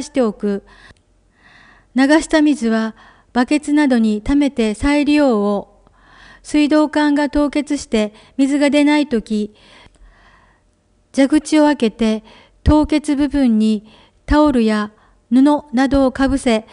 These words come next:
その上からぬるま湯をゆっくりかける。水道管が破裂したら、水道メーターより、水道メーターより、母屋内側の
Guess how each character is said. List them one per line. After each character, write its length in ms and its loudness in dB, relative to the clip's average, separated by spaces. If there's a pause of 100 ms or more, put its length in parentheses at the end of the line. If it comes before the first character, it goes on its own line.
(200)
そ 160 -2
の 160 2
上 160 0
か 160 -2
ら 240 -2 (500)
ぬ 120 2
る 120 2
ま 140 2
湯 160 2
を 80 2
ゆ 120 2
っ 40 -2
く 160 -2
り 100 0
か 160 -2
け 140 -2
る。 240 -4 (800)
水 280 0
道 220 2
管 280 0
が 280 -4 (220)
破 140 -4
裂 280 2
し 100 -10
た 140 0
ら、 240 -4 (260)
水 300 0
道 220 2
メ 220 2
ー 20 -2
タ 160 0
ー 60 2
よ 120 0
り、 300 -4 (1120)
水 340 2
道 240 2
メ 200 2
ー 40 -2
タ 200 2
ー 40 2
よ 160 2
り、 300 0 (680)
母 220 2
屋 180 2
内 280 -4
側 280 2
の 300 0